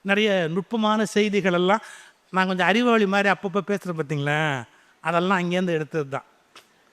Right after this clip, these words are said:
அக்னாலஜ் பண்ணணும்ல சைக்காலஜி பத்தி. இது பாருங்க, வாழ்க்கையில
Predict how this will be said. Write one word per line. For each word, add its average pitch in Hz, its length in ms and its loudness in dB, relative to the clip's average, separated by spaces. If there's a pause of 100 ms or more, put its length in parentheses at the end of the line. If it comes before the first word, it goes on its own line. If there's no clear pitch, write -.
(200)
அக்னாலஜ் 233 400 0
பண்ணணும்ல 175 560 -4 (1300)
சைக்காலஜி 208 480 0
பத்தி. 147 260 -6 (540)
இது 254 120 0
பாருங்க, 143 440 0 (320)
வாழ்க்கையில 233 760 4